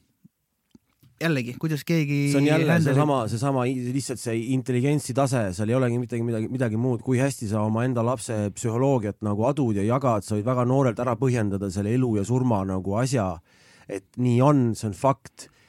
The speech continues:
Speaker 2: Ja kui me vaid nagu laseme ligi selliselt, kui sa saad ühel hetkel elus lahti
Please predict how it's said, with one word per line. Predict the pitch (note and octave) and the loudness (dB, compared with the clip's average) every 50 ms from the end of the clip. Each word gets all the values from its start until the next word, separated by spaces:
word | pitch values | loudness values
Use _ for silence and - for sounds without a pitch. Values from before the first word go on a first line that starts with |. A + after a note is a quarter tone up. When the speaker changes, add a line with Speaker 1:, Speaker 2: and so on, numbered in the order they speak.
| _ _ _ | _ _ _
Speaker 2:
Ja | - G#2 | -10 -6
kui | - C3+ C3+ | -2 0 2
me | B2+ A#2+ A2+ | 2 4 4
vaid | A#2 C3 C#3 C3+ A#2+ G2+ G2 A#2 | 4 2 2 2 0 -2 -4 -4
nagu | A2 G#2 G2 G2+ G#2+ | -4 -4 -4 -4 -4
laseme | A2 B2+ C#3 A#2+ C3+ A#2+ A2+ A2 G#2 - | -4 -4 -2 -2 -4 -4 -4 -4 -4 -4
ligi | A#2+ B2+ C#3+ C3+ - B2 A2 G#2 G2+ G#2 G2+ | -4 -4 -4 -2 -2 -2 0 0 -2 -2 -4
selliselt, | - C3+ C3+ B2+ A#2 F#2 G2+ G2 F#2+ - - - - - - - | -4 -4 -2 -2 -2 -2 -4 -6 -6 -8 -16 -20 -20 -20 -12 -8
kui | E3+ G3 G#3 F3+ C#3+ A#2 | -4 -2 -2 -2 -2 -2
sa | - - | -4 -2
saad | - - D3+ D3 C3+ B2+ | 0 2 2 2 2 2
ühel | D#3+ E3 D3+ C#3 | 0 0 0 0
hetkel | D#3 E3 - - C3 A#2 B2 | 0 -2 -2 -2 -2 0 2
elus | D3 D#3+ D3 B2 G#2+ G2+ F2 - - - G2+ | 2 2 2 2 2 -2 -4 -6 -10 -6 -2
lahti | B2 C#3 B2+ - - - _ - G#2 G2 F#2 F2 | -2 -2 -2 -4 -8 -14 _ -6 -6 -6 -6 -6